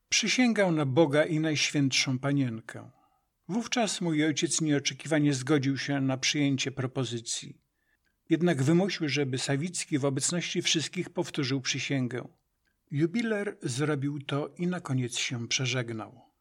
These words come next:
Ojciec już wówczas był ciężko chory na gruźlicę,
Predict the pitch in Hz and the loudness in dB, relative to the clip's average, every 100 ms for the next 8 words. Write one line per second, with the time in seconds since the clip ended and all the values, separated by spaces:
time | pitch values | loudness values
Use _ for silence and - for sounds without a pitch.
0 | _ _ _ _ _ _ - 214 254 - | _ _ _ _ _ _ -2 0 -2 -4
1 | 180 139 139 208 - 156 131 139 131 156 | -2 0 0 -2 -2 -4 -2 -4 -2 -2
2 | - 160 156 139 139 135 123 131 127 127 | -2 -4 -2 -2 0 -2 -4 -4 -4 -6
3 | 120 - 147 | -8 -10 -12